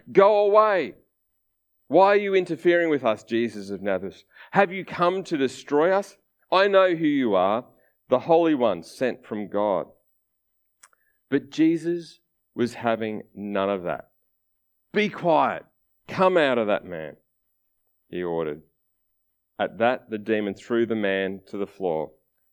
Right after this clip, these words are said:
as the crowd, the synagogue congregation, watched. Then it came out of him without hurting him further. Now, it's interesting to note that demon possession is referred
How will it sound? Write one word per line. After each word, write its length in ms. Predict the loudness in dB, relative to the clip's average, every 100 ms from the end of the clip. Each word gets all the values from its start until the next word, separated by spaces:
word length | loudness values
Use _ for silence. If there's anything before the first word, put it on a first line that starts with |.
| _ _
as 220 | -6 -4
the 100 | -6
crowd, 640 | -10 -4 -2 -2 -2 -6 -10 _ _ _ _ _ _ _ _ -20
the 80 | -16
synagogue 680 | -8 -4 -2 0 0 -2 -8 -20
congregation, 1000 | -10 -6 -4 -2 0 0 -4 -8 -10 -10 -16 _ _ _ _
watched. 560 | -6 -6 -6 -18 -20 _ _ _ _ _ _ _ _
Then 160 | -2 0
it 120 | -2
came 260 | -2 -2 0
out 240 | 0 0
of 100 | -2
him 280 | -8 -14 -16 _ _ _ _ _ -14
without 300 | -4 -4 -4 -6
hurting 400 | -4 -2 -4 -6
him 240 | -10 -12
further. 520 | -12 -8 -4 -4 -8 -18 _ _ _ _ _ _ _ _ _
Now, 140 | 0 0
it's 120 | -2
interesting 440 | -6 -4 -6 -4 -4
to 100 | 0
note 540 | 2 2 0 -4 _
that 300 | 0 0 0
demon 340 | 0 0 0 -4
possession 680 | -6 -2 -2 -2 -6 -8 -8
is 240 | -8 -6
referred 680 | -8 -6 -2 0 2 0